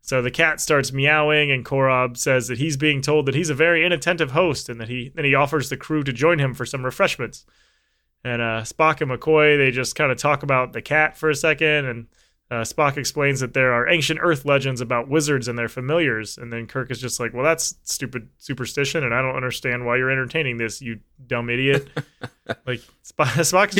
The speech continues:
Speaker 1: just
Speaker 2: <laughs>
Speaker 1: very not Spock in this episode.
Speaker 2: Kirk, Kirk should have just looked over like, "Nerd."
Speaker 1: <laughs> You know, for an episode that I figured was gonna be about mind control,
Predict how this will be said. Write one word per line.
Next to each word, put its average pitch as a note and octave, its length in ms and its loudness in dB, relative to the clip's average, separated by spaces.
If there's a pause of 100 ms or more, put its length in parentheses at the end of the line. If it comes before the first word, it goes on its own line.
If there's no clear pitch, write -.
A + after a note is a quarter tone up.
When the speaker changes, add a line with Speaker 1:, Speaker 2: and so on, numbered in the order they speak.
Speaker 1:
just C3 80 0
Speaker 2:
<laughs> - 20 4
Speaker 1:
very C3+ 260 4
not B2 220 0
Spock B2+ 460 -2
in A#2 80 -8
this G#2+ 160 -10
episode. A#2 340 -6
Speaker 2:
Kirk, - 240 0
Kirk A3+ 320 2
should A3 140 4
have F#3+ 100 4
just E3 140 0
looked F3 160 4
over E3 180 4
like, - 140 2
"Nerd." F#3+ 840 6 (300)
Speaker 1:
<laughs> - 1000 0 (500)
You A#3+ 60 4
know, C#4 140 6
for C#4+ 160 0
an C#4 80 2
episode A#3+ 680 4 (320)
that E3+ 160 2
I F3 120 6
figured F#3+ 300 2
was D3+ 160 0
gonna D#3 140 2
be D3 160 4
about C#3 320 2
mind C3+ 320 0
control, A#2+ 600 -2